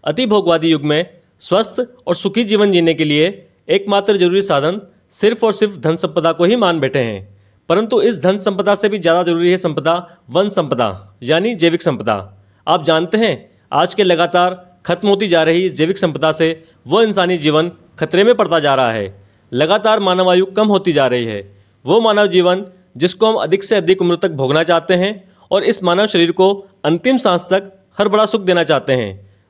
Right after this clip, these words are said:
पर इंसानी जीवन की सांसों की उम्र कम होने का खतरा लगातार बढ़ता ही जा रहा है। और जानते हो क्यों दोस्तों? क्योंकि हमने जैविक संतुलन को खतरे में डाल दिया है और इस जैविक संतुलन को बनाए रखने की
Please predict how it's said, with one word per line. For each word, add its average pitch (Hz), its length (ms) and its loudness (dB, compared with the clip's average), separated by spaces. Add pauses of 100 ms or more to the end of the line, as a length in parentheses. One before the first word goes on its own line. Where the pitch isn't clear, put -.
पर 214 100 2
इंसानी 180 420 0
जीवन 202 280 0
की 214 80 -2
सांसों 185 340 0
की 196 140 -2
उम्र 190 280 0 (280)
कम 208 120 2
होने 202 240 2
का 196 100 2
खतरा 170 480 0 (220)
लगातार 202 440 2
बढ़ता 160 300 0
ही 202 180 0
जा 170 180 2
रहा 127 200 0
है। 104 340 -8 (240)
और 165 80 0
जानते 170 360 0
हो 254 100 4
क्यों 240 240 0
दोस्तों? 208 340 2 (480)
क्योंकि 185 180 -2
हमने 202 280 2
जैविक 180 280 2
संतुलन 185 360 0
को 190 80 0
खतरे 175 300 -2
में 233 140 2
डाल 147 180 0
दिया 120 200 2
है 101 320 -6 (260)
और 185 180 0
इस 240 180 2
जैविक 220 220 2
संतुलन 180 340 0
को 180 120 2
बनाए 160 240 0
रखने 160 260 -2
की 175 380 -4